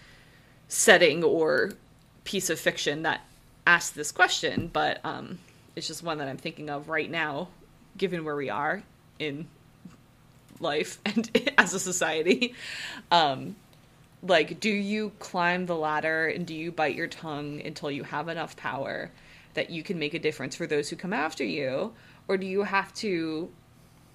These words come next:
be separate from the start? Like, do you become corrupted by taking part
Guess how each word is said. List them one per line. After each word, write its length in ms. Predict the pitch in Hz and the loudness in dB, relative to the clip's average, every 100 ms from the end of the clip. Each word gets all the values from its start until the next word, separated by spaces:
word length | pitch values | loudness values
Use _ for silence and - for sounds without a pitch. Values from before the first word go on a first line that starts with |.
| - 175 | -20 -14
be 640 | 170 165 160 165 170 185 - - - - - - - - | -10 -8 -6 -6 -6 -10 -18 -20 -20 -20 -20 -20 -20 -12
separate 480 | - - 180 190 - | -4 2 4 2 -2
from 180 | - 165 | -4 -6
the 60 | - | -6
start? 520 | - 214 185 113 - - - - - - - - - - | -4 0 0 -2 -8 -14 -20 -20 -20 -20 -20 -20 -20 4
Like, 260 | 190 - - | 4 4 0
do 140 | 202 220 | 0 2
you 140 | 226 | 4
become 340 | 233 240 220 202 | 2 0 -2 -2
corrupted 680 | - 180 170 170 160 156 - | 2 4 4 4 2 2 2
by 540 | 160 156 156 156 156 131 - - - - - - - - - | 2 2 0 -4 -6 -12 -20 -20 -20 -20 -20 -20 -20 -20 -18
taking 420 | - 180 175 165 | -4 -2 -2 -8
part 440 | 131 - 147 147 | -6 -2 0 -2